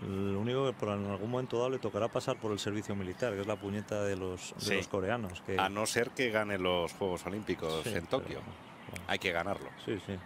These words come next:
Speaker 1: yo me iría preparando el uniforme.
Speaker 2: Sí, sí, sí. Es que, efectivamente, le ha pasado a muchos jugadores coreanos.
Speaker 1: Sang
Speaker 2: Sang
Speaker 1: Moon Bae,
Speaker 2: Moon Bae.
Speaker 1: Sang Moon Bae, con, además yo tuve,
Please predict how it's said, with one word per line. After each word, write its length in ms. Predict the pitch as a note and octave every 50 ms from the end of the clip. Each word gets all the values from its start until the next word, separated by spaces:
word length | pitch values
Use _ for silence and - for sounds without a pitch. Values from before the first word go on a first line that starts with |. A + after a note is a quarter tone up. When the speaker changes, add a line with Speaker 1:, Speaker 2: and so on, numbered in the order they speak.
| -
Speaker 1:
yo 80 | G2 G2+
me 60 | G#2
iría 160 | G#2 G2+ F#2+
preparando 680 | F2 F2+ F2+ E2+ F#2 F#2 F#2 F2+ F2+ F2 F2 F2 E2+ F2 F2 - - -
el 80 | G2 G2+
uniforme. 460 | G2 F#2+ F#2 - - G2 F#2+ F#2 - - - - - - - -
Speaker 2:
Sí, 220 | - - G2+ G2
sí, 220 | E2+ - - F2 D2+
sí. 140 | - - - - - - - - - - - - - - - - - - - -
Es 140 | G#2+ G#2+ -
que, 600 | - - A2 A2+ A#2 A2+ G#2+ F#2+ E2 D#2+ E2 D#2 D2+ - -
efectivamente, 720 | E2 - - F2 - - F#2 F2+ F2 F2 F#2 G#2 G2+ - G2+
le 60 | E2+
ha 60 | E2
pasado 320 | - - - - F#2+ F#2+
a 60 | F#2+ F2+
muchos 340 | F2+ F#2 F2+ - F2+ E2
jugadores 360 | - - F2+ F2 F2 F2 E2+ E2
coreanos. 500 | - - D2+ D#2 F2 G2+ G#2 G2 F2 E2
Speaker 1:
Sang 120 | - D3
Speaker 2:
Sang 220 | E3 E3 - - G#2+
Speaker 1:
Moon 20 |
Bae, 140 | A2 A2 A2 B2+
Speaker 2:
Moon 40 | E3
Bae. 160 | F#3+ - - -
Speaker 1:
Sang 140 | - C3+ C#3+
Moon 120 | C#3 C3 B2
Bae, 140 | B2 C#3+ D#3
con, 120 | D3 B2+
además 240 | A#2 A2+ A2 A2+ G#2+
yo 100 | - A#2
tuve, 320 | - A#2 A2+ A#2 A#2 G#2